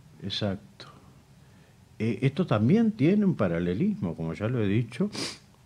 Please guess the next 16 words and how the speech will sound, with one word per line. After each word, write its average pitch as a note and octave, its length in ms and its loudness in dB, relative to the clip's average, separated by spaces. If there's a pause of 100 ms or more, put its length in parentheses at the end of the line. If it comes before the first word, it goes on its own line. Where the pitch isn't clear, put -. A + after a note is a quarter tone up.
(120)
con C#3 320 8
lo C#3+ 180 6
que D#3 140 4
se D#3 140 0
advierte C#3+ 800 4
en F#2 100 2
la F#2+ 120 2
poesía A2 800 2
de D2 240 -4
una F#2 300 0
figura C3+ 640 0
trascendental D#2+ 880 -4
en A2+ 100 -4
la D2 140 -4
poesía D2 440 -6
americana, F#2+ 640 -2